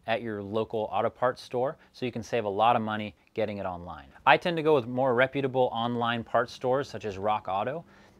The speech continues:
I have bought from Amazon before, but you wanna be careful that you're getting a good brand. Sometimes I'll even use the other websites to determine, like, a good brand that I want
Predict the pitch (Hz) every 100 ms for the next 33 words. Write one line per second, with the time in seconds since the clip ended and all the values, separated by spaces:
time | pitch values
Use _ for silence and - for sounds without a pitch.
0 | - 117 180 196 170 175 135 156 127 147
1 | 165 156 165 170 156 - 160 165 165 -
2 | - - - - - 117 147 135 139 165
3 | 156 - 151 135 135 127 117 113 123 117
4 | 107 98 101 104 95 92 - 135 139 117
5 | 113 117 117 113 110 110 107 110 104 117
6 | - 120 120 - 104 95 - 107 104 110
7 | 98 - 92 104 95 98 98 104 107 104
8 | 104 110 117